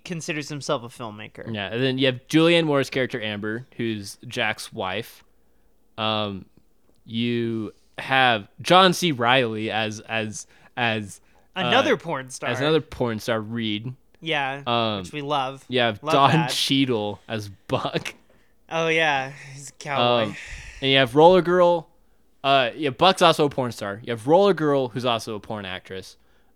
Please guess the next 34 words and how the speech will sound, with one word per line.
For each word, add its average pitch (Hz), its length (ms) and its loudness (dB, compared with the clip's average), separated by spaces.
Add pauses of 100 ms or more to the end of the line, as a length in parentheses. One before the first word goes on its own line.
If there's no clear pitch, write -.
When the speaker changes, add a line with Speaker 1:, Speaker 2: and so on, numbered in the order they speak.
Speaker 2:
Um, 117 320 -4 (140)
you 127 80 -2
have 120 80 -2
Little 156 300 4
Bill, 123 480 0
who's, 131 340 -2
like, 120 340 -4 (1000)
a, 135 140 0
Speaker 1:
He's, 160 220 0
Speaker 2:
an - 100 -8
Speaker 1:
he's 202 260 -4
a, 190 260 4
he's 170 260 -8
an 196 80 -6
assistant 180 420 -8
director. 135 520 -8 (280)
So 127 60 -2
Speaker 2:
Um, 131 220 4
Speaker 1:
he 196 60 2
just 185 160 -4
makes 208 280 2
things 180 260 -4
happen. 127 560 -4 (160)
Speaker 2:
Yeah. 117 260 0
Speaker 1:
But 185 140 4
his 165 180 -6
wife 196 280 4
is 170 120 -8
cheating 165 320 -6
on 143 140 -4
him, 135 360 -10 (440)
which 180 180 -10
is 147 440 -10
something 208 600 -6